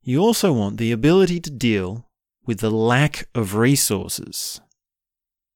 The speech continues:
with scarcity. Dealing with scarcity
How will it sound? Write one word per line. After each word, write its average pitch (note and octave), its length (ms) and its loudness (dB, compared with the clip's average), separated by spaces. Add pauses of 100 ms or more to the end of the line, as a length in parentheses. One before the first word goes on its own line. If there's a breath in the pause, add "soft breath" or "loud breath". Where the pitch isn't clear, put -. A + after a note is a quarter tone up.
(1040)
with G2+ 200 -4
scarcity. - 920 -2 (3000)
Dealing D#3+ 480 4
with C#3+ 200 2
scarcity C3 800 -2